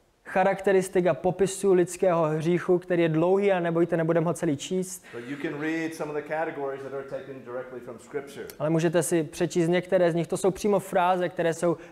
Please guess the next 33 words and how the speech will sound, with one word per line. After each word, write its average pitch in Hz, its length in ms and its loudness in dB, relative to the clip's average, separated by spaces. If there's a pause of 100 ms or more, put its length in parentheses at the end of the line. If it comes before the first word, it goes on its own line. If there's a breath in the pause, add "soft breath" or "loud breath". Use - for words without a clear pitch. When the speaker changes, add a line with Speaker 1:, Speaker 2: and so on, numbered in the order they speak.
Speaker 1:
vyňaty 170 440 2
z - 80 -6
písma. 143 480 -4 (380 soft breath)
Speaker 2:
And 127 60 -16
you 123 60 -14
see 156 160 -6
that 151 100 -2
many 165 320 -4
of 160 80 -4
them 165 180 -4 (120)
deal 165 460 -2
with 156 300 -2 (640)
The 151 220 -10
noetic 151 560 -4
effects 170 360 -8
of 156 100 -14
sin 160 260 -10
on 151 100 -6
the 147 80 -8
mind 143 520 -6
and 110 240 -12
the 127 160 -10
intellect. 156 560 -6 (440 loud breath)
Speaker 1:
Vidíte, 160 340 2
že 175 180 4 (240 loud breath)
mnohé 175 380 4
z 165 140 -2
nich, 190 340 0 (240 loud breath)
eh, 160 240 4
popisují 185 460 2
ten, 170 300 2
ten 165 220 4
noetický 180 640 2